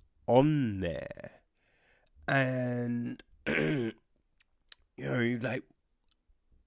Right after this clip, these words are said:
I don't know, like, how the, how these people are, are, are working, you know? Um, so, that, like, the deal was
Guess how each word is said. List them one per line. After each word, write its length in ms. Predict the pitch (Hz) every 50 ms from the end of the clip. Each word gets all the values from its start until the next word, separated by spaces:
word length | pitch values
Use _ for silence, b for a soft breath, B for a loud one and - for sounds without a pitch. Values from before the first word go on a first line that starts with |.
| _ _ _ _ _ _ _ - - - - _ _ _ _ _ _ _ _ -
I 120 | - -
don't 160 | - 160 165
know, 440 | 165 160 160 156 139 123 101 90 - - -
like, 320 | - 120 131 131 123 - - -
how 260 | 123 131 135 135 131
the, 340 | 127 123 120 123 120 120 B B B B B B B -
how 160 | - 131 131
these 180 | 127 123 120 -
people 500 | - - 135 131 113 - 131 123 120 117
are, 260 | 117 117 123 135 - -
are, 220 | - - 117 107 - -
are 80 | 123 120
working, 1080 | 113 107 101 98 104 110 135 156 175 180 180 - - - - 95 76 71 69 - 110 - - _ _ _ _ _ _ _ _ _ _ _ _ _ _ _ _ _ _ _ _ _ _ _ _ _ _ _ _ _ _ -
you 120 | - 98
know? 320 | 95 95 98 104 113 131 - - - _
Um, 680 | 135 131 123 123 123 120 120 120 120 120 117 117 117 - _ _ _ _ _ _ _ _ _ _ _ _ _ _ - - - -
so, 640 | - - - - 147 143 139 139 135 135 135 135 - b b b b b b _ _ _ _ _ _ _ _ _ _ _ -
that, 200 | 139 151 139 117
like, 220 | 156 156 151 - 131
the 100 | 151 135
deal 400 | 120 - - 190 202 202 196 180
was 1040 | 151 127 113 107 107 117 139 135 101 104 - 71 78 80 107 131 131 - - -